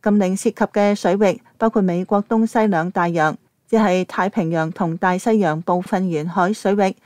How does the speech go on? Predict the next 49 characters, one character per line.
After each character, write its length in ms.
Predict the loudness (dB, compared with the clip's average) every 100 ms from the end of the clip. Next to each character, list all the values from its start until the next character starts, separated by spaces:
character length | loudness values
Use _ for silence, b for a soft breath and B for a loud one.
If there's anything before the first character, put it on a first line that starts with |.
| b b -2
以 80 |
及 100 | 2
墨 160 | 2 2 0
西 260 | 2 2
哥 140 | 4 2
灣 360 | 4 2 2 2
東 180 | 0
部 220 | 2 0 2
嘅 240 | 0 0
部 160 | -2 -2
分 180 | -4
水 220 | -4 -2 0
域， 260 | 0 -2 -10 B B
但 100 | 0
係 120 | 2 2
就 120 | 2
冇 220 | 2 0
禁 220 | 2 0
止 100 | 2
喺 200 | 2 4
墨 120 | 2 0
西 220 | 0 2
哥 140 | 4
灣 280 | 4 4 2
中 200 | 0 0 2
部 280 | 2 0 -4 -6
同 120 | -4
埋 200 | -2 -2
西 200 | 0 0
部 220 | 2 0 0
海 180 | 0 0
域 220 | 0 -4 b b b
出 140 | -4
售 220 | 0 0
新 280 | 2 2 2
嘅 120 | 2
原 260 | 0 -2 0
油 160 | -2
同 300 | -2 -4 -6
天 240 | -2 2 2
然 200 | 0 -2
氣 200 | 0 -2
開 160 | -2 -4
採 220 | -2 -4
權 340 | -2 -6 -6
嘅 240 | -2 -2 0
可 120 | 0
能 180 | -2 -2
性。 340 | 0 0 0